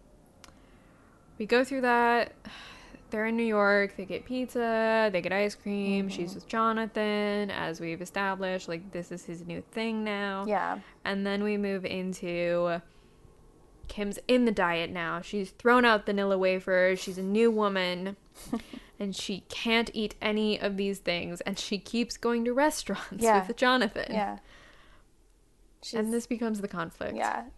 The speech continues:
Speaker 2: Yeah, it's such a conflict for her. Like, and I've been there when you're trying to eat healthy and, like, all your friends wanna do is go out to eat. And <laughs> she's like, "Can we get this bread off the table?" Like,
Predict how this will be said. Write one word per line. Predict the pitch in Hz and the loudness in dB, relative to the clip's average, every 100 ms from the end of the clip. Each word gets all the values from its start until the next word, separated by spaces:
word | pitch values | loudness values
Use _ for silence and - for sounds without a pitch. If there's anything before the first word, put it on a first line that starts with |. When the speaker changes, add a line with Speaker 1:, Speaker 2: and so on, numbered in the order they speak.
| 220 | 2
Speaker 2:
Yeah, | 214 185 | 6 8
it's | - 226 | 6 2
such | - - 240 233 | -2 2 2 2
a | 240 | -2
conflict | - 202 196 190 - | -2 -4 -4 -8 -6
for | 196 | -2
her. | 180 | -2
Like, | 180 180 - _ _ _ _ _ _ _ _ _ _ - | 0 -4 -8 _ _ _ _ _ _ _ _ _ _ -2
and | 226 | 4
I've | 226 262 240 | 4 4 2
been | 208 185 | 0 0
there | 170 175 190 | -2 -4 -4
when | 220 214 | -2 -2
you're | 208 196 | -2 -2
trying | - 262 262 | 2 4 4
to | 240 | 0
eat | 226 | -2
healthy | - 185 202 214 | 2 2 2 -2
and, | 208 | -2
like, | 196 185 - - | -2 -6 -6 0
all | 190 190 | 2 2
your | 196 202 | 0 -4
friends | 185 180 196 - - - - | -4 -6 -8 -16 -20 -18 -8
wanna | 190 185 | -6 -4
do | 175 170 185 | -2 0 0
is | 196 - - | -2 -10 -10
go | - 175 | -4 0
out | 170 - | 0 -2
to | - 302 | -4 -4
eat. | 320 - | -2 -2
And | - 196 190 - | -2 -4 -4 -8
<laughs> | - | -8
she's | - 285 277 | 4 6 8
like, | 302 240 | 6 4
"Can | - 262 | 4 4
we | 277 | 4
get | 359 | 2
this | 349 - | -4 -8
bread | - 214 202 | 2 4 6
off | 208 220 | 6 2
the | 226 | -4
table?" | - 185 202 208 | -2 0 2 2
Like, | 202 | 2